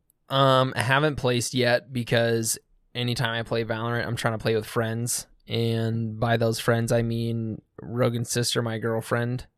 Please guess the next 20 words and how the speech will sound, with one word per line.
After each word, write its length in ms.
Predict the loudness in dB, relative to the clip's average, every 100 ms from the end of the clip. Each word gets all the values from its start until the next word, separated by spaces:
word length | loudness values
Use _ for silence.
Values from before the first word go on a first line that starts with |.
| _ -4
and 640 | 0 0 0 -2 -4 -8 -6
her 200 | 0 4
roommate. 500 | 4 4 4 2 -4 _ _ _ _ -10
So 640 | 0 2 4 4 2 0 -8 _ _ _ _ _ -2
I 340 | 2 4 2 0
play 240 | 2 4
on 240 | 4 0 -4 -12 _ 0
other 200 | 2 4
people's 320 | 4 2 2
accounts. 600 | 2 2 2 0 -4 -6 _ _ _ _
Um, 600 | 0 0 2 0 0 -2
super 1300 | -4 -4 -2 0 0 2 2 2 0 0 0 -2 -2
unfortunate. 800 | -2 -2 2 2 2 0 0 -2 -8 -20 _ _
Um, 800 | -2 2 2 2 0 0 -2 -4 -6
so 200 | 4 6
yeah, 420 | 8 6 4 -4
I 120 | 0 2
have 120 | 2
not 220 | 0 -2
placed 520 | -4 -4 -4 -8 -10